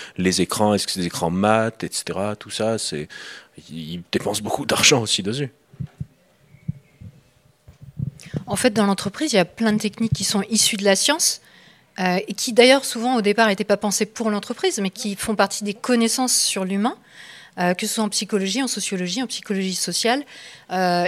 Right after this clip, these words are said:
Speaker 2: et les, les techniques de management. Il y a, c'est, c'est un domaine scientifique, il y a, il y a de la recherche sur, euh, comment gérer des équipes, euh, comment, euh, euh, influencer, euh, influencer, euh, euh, les, les équipes, les salariés pour obtenir, euh, des objectifs, et cetera, et,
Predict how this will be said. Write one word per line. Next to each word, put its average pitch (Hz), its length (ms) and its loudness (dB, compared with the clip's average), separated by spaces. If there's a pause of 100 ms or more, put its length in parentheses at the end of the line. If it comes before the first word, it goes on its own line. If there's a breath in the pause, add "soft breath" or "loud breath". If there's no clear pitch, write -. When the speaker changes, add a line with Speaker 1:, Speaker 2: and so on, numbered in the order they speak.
Speaker 2:
et 208 120 -2
les, 190 280 2
les 190 140 0
techniques 196 320 -6
de 190 80 -6
management. 185 580 -4
Il 175 100 -8
y 180 60 -2
a, 170 100 -2
c'est, - 440 -4
c'est 208 200 -6
un 190 100 -2
domaine 202 380 2
scientifique, - 480 -4
il - 20 -2
y 170 180 -2
a, 170 40 0
il 175 160 -12
y 175 80 0
a 165 40 4
de 165 60 -2
la 160 120 6
recherche 185 480 2
sur, 220 220 -4
euh, 165 80 -2 (380 loud breath)
comment 208 300 4
gérer 185 240 2
des 175 160 -4
équipes, 254 500 0
euh, 180 100 -2
comment, 202 440 0
euh, 180 100 -2 (460 loud breath)
euh, - 280 -2
influencer, 180 680 -2
euh, 165 500 -2
influencer, 185 720 -4
euh, 165 340 0 (540 loud breath)
euh, 131 340 -8
les, 190 280 2
les 185 240 -2
équipes, 196 280 -8
les 196 60 -2
salariés 180 500 2
pour 233 340 -2
obtenir, 208 600 -2
euh, 185 100 0
des 170 200 -6
objectifs, 175 500 -8
et - 60 -2
cetera, 233 500 0
et, 165 100 0